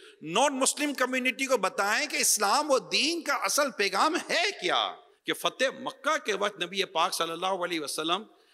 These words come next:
کے سامنے وہ لوگ کھڑے تھے جنہوں نے نبی پاک صلی اللہ علیہ وسلم پر ظلم کیا، زیادتی کی۔ آپ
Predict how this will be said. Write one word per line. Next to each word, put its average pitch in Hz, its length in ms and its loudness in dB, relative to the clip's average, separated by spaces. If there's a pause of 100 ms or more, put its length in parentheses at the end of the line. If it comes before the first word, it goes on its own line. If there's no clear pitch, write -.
(140)
کے - 80 0
سامنے 196 380 2
وہ 190 260 4
لوگ 320 160 2
کھڑے 160 280 -4
تھے 226 140 -8
جنہوں 202 340 -2
نے 285 100 0
نبی 214 300 0
پاک 233 300 2
صلی 185 160 0
اللہ 190 120 0
علیہ 196 140 -2
وسلم 254 140 -6
پر 269 120 -4
ظلم 302 300 -2
کیا، 247 240 -4
زیادتی 277 540 0
کی۔ 175 320 -4 (1040)
آپ 185 220 2